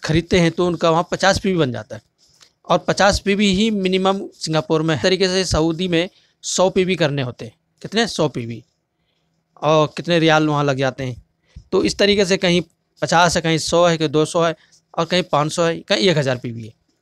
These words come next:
तो खैर, ये तो अच्छी बात है कि हर जगह के करेंसी के हिसाब से पीवी रखा है और उसी हिसाब से मिलता भी है। आप लोगों से एक मशवरा लेना चाहता हूँ, क्या ऐसा हो सकता है, होना चाहिए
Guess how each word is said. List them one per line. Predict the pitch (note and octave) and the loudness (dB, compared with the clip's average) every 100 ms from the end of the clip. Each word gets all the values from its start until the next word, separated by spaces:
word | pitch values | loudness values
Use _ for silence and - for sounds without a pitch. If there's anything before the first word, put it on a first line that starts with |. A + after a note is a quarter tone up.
| _ _ _ _ _ | _ _ _ _ _
तो | G3 | -4
खैर, | E3+ F3 G3 - | 0 2 2 -2
ये | - D#3+ E3+ | -10 -4 -2
तो | G3 | 0
अच्छी | F3+ - | 0 0
बात | F3+ F#3 | 2 2
है | F3+ - _ _ _ _ _ _ - | 2 -2 _ _ _ _ _ _ -2
कि | F3 F3 | 0 0
हर | C#3 - E3+ | -2 -2 -2
जगह | D#3+ E3+ | 2 0
के | E3 F3 | 0 -2
करेंसी | F3 D#3+ D#3 F3 | 0 -2 -2 -4
के | |
हिसाब | E3 E3 D#3 | -2 0 -2
से | - E3+ F3 _ _ _ | -2 -4 -4 _ _ _
पीवी | F3+ D#3 E3+ | -2 0 2
रखा | D#3+ - D#3+ | 0 0 -2
है | E3+ E3 _ _ - | -2 -6 _ _ -4
और | C#3+ D#3+ E3+ _ _ _ - | 0 0 -2 _ _ _ -14
उसी | - F3+ | -8 -2
हिसाब | E3+ D#3+ | -2 -2
से | F3 | -4
मिलता | C#3+ B2 B2 | -6 -6 -8
भी | B2 | -8
है। | B2+ _ _ _ _ - - | -12 _ _ _ _ -8 -4
आप | F3 | 0
लोगों | F#3 F#3 | 0 0
से | F#3 G3 | 0 -2
एक | E3+ - - | -2 -8 -10
मशवरा | D3 C#3 E3+ F3 | -8 -2 0 2
लेना | E3 C#3 | 0 -2
चाहता | C3+ A#2+ C3+ | -6 -8 -8
हूँ, | D#3 - _ _ _ - | -8 -12 _ _ _ -4
क्या | - G3+ | 0 2
ऐसा | - D3+ F#3 F#3 | 2 0 2 2
हो | C3 D#3+ | 2 -2
सकता | F3+ - F#3+ | -4 -2 0
है, | F3+ G3+ - - - _ _ - _ _ _ _ - | 2 0 -4 -18 -20 _ _ -20 _ _ _ _ -8
होना | B2 D#3+ F3 | -2 2 2
चाहिए | F3+ E3+ G#3+ | 2 2 0